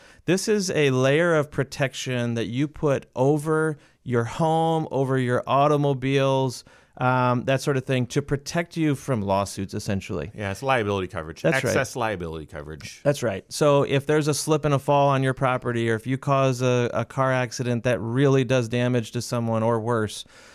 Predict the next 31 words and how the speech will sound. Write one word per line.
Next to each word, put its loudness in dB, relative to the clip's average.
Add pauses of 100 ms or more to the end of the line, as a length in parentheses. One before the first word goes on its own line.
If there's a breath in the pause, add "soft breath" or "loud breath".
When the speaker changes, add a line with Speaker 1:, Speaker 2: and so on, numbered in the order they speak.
(200 loud breath)
Speaker 1:
um, 2 (440 soft breath)
you 4
know, 4
there, 2
there's 2
some 2
sort 2
of 4
financial 0
retribution 0
that 2
is -2
needed, 2
and 0 (240 soft breath)
this 2
type 0
of -2
insurance 0 (340 soft breath)
e-, 2
essentially 2
gives 2
you 2
the 2
ability 4
to -6
pull 0
that 2
off 0
without 0
having -2
to, -6